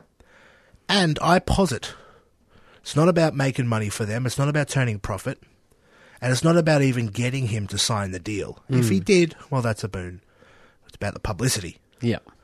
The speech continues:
Speaker 1: It's about taking those eyeballs and getting it on Saudi Arabia. What an investment.
Speaker 2: Yeah, and considering that Cristiano Ronaldo signed with the Saudi Arabian club as well,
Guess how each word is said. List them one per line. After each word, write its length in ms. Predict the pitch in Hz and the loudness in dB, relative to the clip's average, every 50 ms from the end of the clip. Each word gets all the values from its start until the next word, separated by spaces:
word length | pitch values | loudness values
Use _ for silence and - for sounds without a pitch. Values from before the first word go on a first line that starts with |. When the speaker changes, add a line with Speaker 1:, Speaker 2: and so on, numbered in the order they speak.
| _ _ | _ _
Speaker 1:
It's 80 | - - | -18 -10
about 220 | - 90 85 - | -8 -8 -8 -6
taking 320 | - - 139 143 131 - 127 | -4 -2 -2 -2 -2 0 0
those 200 | 123 120 110 117 | 0 0 2 2
eyeballs 500 | 117 117 117 107 117 113 113 113 107 107 | 2 0 0 0 -2 0 0 0 -2 -2
and 100 | 101 95 | -6 -6
getting 200 | 107 127 131 120 | -4 -4 -4 -2
it 60 | 113 | -2
on 140 | 110 107 107 | -2 -4 -4
Saudi 320 | 98 - 123 113 107 104 98 | -4 -4 -2 -2 -2 -2 -4
Arabia. 380 | 98 98 95 92 - - 107 - | -4 -6 -6 -8 -10 -12 -14 -8
What 120 | - 135 139 | -4 -2 0
an 80 | 131 | 2
investment. 480 | 127 120 107 113 107 92 - 98 85 - - - | 2 2 0 0 -2 -4 -6 -10 -14 -14 -8 -2
Speaker 2:
Yeah, 320 | 120 127 135 127 104 - - | 0 2 2 2 0 0 2
and 240 | - 143 151 147 - | 2 4 4 2 2
considering 520 | - 175 170 - - 190 196 202 196 180 | 2 2 4 4 4 4 6 6 4 4
that 120 | 147 - - | 2 0 -2
Cristiano 420 | - 143 139 - - 135 131 127 123 120 | -2 -2 0 0 2 2 2 2 2 2
Ronaldo 400 | 117 113 113 113 120 123 120 120 | 0 0 0 0 0 0 0 0
signed 300 | - - 113 110 110 107 | 0 0 0 -2 -2 -2
with 100 | 113 104 | -2 -4
the 60 | 107 | -4
Saudi 300 | - - 107 110 107 110 107 | -4 -4 -2 -2 0 0 0
Arabian 360 | 104 107 101 95 104 98 104 | 0 -2 -2 -4 -4 -6 -6
club 220 | - - 117 104 | -4 -4 -2 -2
as 120 | 113 107 113 | -2 -2 -2
well, 360 | 113 120 110 101 98 95 90 | 0 0 0 0 -2 -4 -6